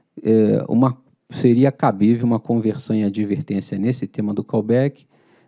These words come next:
é, primeiro porque estariam aí presentes as condições de,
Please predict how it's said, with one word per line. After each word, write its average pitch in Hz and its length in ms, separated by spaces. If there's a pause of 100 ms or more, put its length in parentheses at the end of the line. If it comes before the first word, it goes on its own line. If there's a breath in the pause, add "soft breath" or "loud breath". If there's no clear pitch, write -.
(120 soft breath)
é, 120 180 (260)
primeiro 143 300
porque 135 300 (880)
estariam 113 440
aí 104 140
presentes 101 580
as 98 120
condições 95 560
de, 95 360